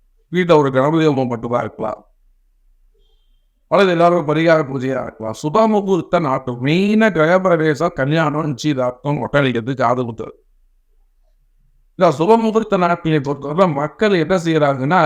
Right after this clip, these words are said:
என்ன தப்பு பண்றீங்கன்னா, காலண்டர்ல பாத்துக்க வேண்டியது. இஷ், அன்னைக்கு தாலி போட்டிருக்கா, இன்னைக்கு சுப முகூர்த்த நாட்கள் போட்டிருக்கா, உங்களுக்கு வச்சுக்க வேண்டியதா வச்சுக்கோங்க, அப்படின்னு செஞ்சுக்க.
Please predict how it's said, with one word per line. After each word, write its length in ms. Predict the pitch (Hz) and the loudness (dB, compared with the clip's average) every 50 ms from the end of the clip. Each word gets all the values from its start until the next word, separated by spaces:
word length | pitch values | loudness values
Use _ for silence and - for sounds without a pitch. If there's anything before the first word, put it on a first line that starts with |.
| 131 123 | 2 0
என்ன 160 | 135 165 175 151 | 0 -2 -2 -2
தப்பு 180 | 143 - - 165 156 | -2 -4 -4 -6 -4
பண்றீங்கன்னா, 460 | 151 127 117 123 120 120 - 175 180 147 113 - - _ _ _ _ _ _ _ _ _ _ _ _ _ _ _ _ _ _ _ _ _ _ - | -4 -6 -6 -6 -8 -4 0 0 0 0 0 -4 -10 _ _ _ _ _ _ _ _ _ _ _ _ _ _ _ _ _ _ _ _ _ _ -6
காலண்டர்ல 600 | - 135 123 - 185 202 208 202 196 185 180 170 143 147 | -4 -4 0 4 4 4 4 4 2 2 2 2 4 2
பாத்துக்க 280 | 156 151 156 156 147 147 | 0 2 0 -2 -2 -2
வேண்டியது. 280 | 135 135 127 117 110 - _ - - 120 | -2 -2 -4 -6 -10 -18 _ -10 -10 -10
இஷ், 120 | - - - - - | -10 -10 -12 -8 -4
அன்னைக்கு 260 | 147 165 175 156 160 147 | -2 0 0 0 2 2
தாலி 200 | 147 - 160 156 139 156 | 2 2 2 0 0 -4
போட்டிருக்கா, 400 | 143 127 123 120 107 113 127 135 113 - - _ _ _ _ _ _ - | -6 -6 -6 -6 -4 -2 -2 -2 -4 -6 -10 _ _ _ _ _ _ -4
இன்னைக்கு 280 | 151 160 151 139 123 147 | -2 0 0 0 -2 0
சுப 160 | 143 170 170 160 | 2 2 2 2
முகூர்த்த 280 | 147 156 156 139 139 135 | 2 2 2 2 2 0
நாட்கள் 360 | 131 131 120 120 131 127 123 120 | 0 0 0 -2 -4 -4 -4 -6
போட்டிருக்கா, 380 | 117 - 110 - 113 131 131 131 - - _ _ _ _ _ _ _ _ _ - | -8 -8 -6 -2 0 2 0 0 -2 -6 _ _ _ _ _ _ _ _ _ -6
உங்களுக்கு 360 | 143 165 165 160 147 135 135 | -4 0 2 2 2 2 0
வச்சுக்க 220 | 127 123 151 143 143 127 | -2 0 -2 -2 -2 -2
வேண்டியதா 280 | 117 113 113 135 143 156 | -2 -2 -2 -2 -2 -2
வச்சுக்கோங்க, 380 | 147 - 175 160 147 131 123 - - _ - | -2 -2 -2 -2 -2 -2 -4 -10 -16 _ -4
அப்படின்னு 400 | 135 139 139 131 139 147 135 - | -2 -2 0 0 -2 -2 -2 -4
செஞ்சுக்க. 340 | 139 127 131 135 120 120 120 | -4 -2 -2 -4 -6 -6 -10